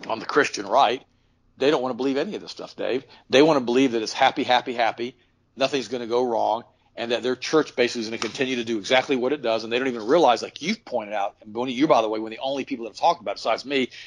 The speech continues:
is the clergy response team that's gonna be run through fema. And by the way, that article you sent out this past week, I know you took a lot of heat over that,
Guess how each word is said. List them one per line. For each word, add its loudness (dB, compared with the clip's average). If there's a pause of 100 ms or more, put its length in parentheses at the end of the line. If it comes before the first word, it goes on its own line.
is -6
the -6
clergy 4
response 0
team -12
that's -12
gonna -12
be -4
run -6
through -14
fema. 2 (680)
And 4 (140)
by 4
the 2
way, 2
that -2
article -2
you -12
sent -12
out -10
this -20
past -8
week, -8
I -2
know -6
you -6
took -12
a -6
lot -2
of -10
heat -2
over 0
that, 2